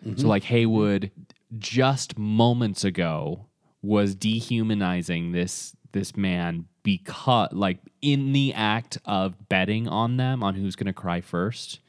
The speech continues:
Speaker 1: Mm-hmm.
Speaker 2: it, it, that is an act of dehumanization.
Speaker 1: Mm-hmm.
Speaker 2: When they're, when they're just standing there looking at all these new guys coming in and deciding which one is going to break,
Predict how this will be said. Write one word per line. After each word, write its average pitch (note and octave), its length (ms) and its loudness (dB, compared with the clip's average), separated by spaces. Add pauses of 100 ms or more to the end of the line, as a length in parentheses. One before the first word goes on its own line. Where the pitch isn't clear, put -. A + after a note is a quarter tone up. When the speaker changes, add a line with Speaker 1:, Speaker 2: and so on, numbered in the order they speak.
(140)
Speaker 1:
Mm-hmm. G#2+ 240 -6 (180)
Speaker 2:
it, G2 160 -8
it, G2 380 -2
that G2 300 2
is G2 280 0
an F#2+ 100 -4
act F2+ 240 -6
of F#2+ 80 -10
dehumanization. D#2+ 880 -6 (400)
Speaker 1:
Mm-hmm. C3+ 240 -6 (300)
Speaker 2:
When G2 200 2
they're, G2+ 340 2
when F#2+ 180 2
they're G2 160 4
just B2+ 200 0
standing A#2 340 0
there G#2+ 160 0
looking G#2 400 0
at G2+ 60 0
all G2 160 2
these G2+ 220 0
new G2 140 0
guys F#2 260 0
coming G2+ 320 -2
in F2 360 -4 (380)
and G2 160 0
deciding G2+ 640 0
which G2 260 -2
one F#2+ 240 -4
is E2+ 100 -6
going F2 260 -6
to E2+ 60 -8
break, D#2 580 -6